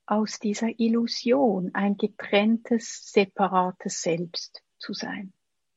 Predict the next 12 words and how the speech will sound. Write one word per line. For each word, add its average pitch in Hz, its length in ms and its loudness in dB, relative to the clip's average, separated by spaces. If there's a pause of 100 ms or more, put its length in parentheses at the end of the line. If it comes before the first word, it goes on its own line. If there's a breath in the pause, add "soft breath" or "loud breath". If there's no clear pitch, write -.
(2250 soft breath)
Die 226 80 2
Lehrerin 214 680 10
Thanissara, 226 840 4 (680 loud breath)
sie - 180 -8
lehrt 202 320 -2
im 202 120 0
englischsprachigen 202 920 2
Raum, 196 380 8
schreibt 190 560 0
in 196 100 4
ihrem 196 240 4
Buch 196 380 2